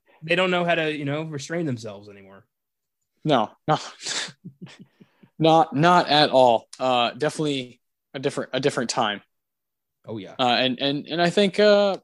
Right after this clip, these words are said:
Speaker 2: if you, if you don't have anything else to add to this, uh, ceremony, we can, we can get busy with our awards.
Speaker 1: Why not? Yeah.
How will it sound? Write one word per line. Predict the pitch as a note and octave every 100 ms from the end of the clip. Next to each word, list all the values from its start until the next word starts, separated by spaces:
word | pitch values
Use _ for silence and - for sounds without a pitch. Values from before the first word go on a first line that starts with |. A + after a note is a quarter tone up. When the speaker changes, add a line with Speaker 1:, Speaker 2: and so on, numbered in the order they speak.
| _ _ _ -
Speaker 2:
if | D#3 F#3
you, | F3+
if | D3
you | E3+
don't | F#3
have | F3 F3
anything | E3 E3+
else | E3 -
to | A#2+ -
add | D#3 F3 -
to | C3+
this, | C#3 C#3+ - -
uh, | A2
ceremony, | - - B2+ E3 B2 A2+ A2 A2
we | B2
can, | - C#3 G#2+ - _ _ _ _ _ _ _ _ _ _ _ -
we | C3
can | E3
get | B2 A2+
busy | C3 A#2+
with | G#2+
our | G#2+ D3+ A2+
awards. | G2+ F2+ - - _ _ _ -
Speaker 1:
Why | B2+
not? | D#3+ G#3+ C4+ - _ - - - -
Yeah. | A#2 A#2+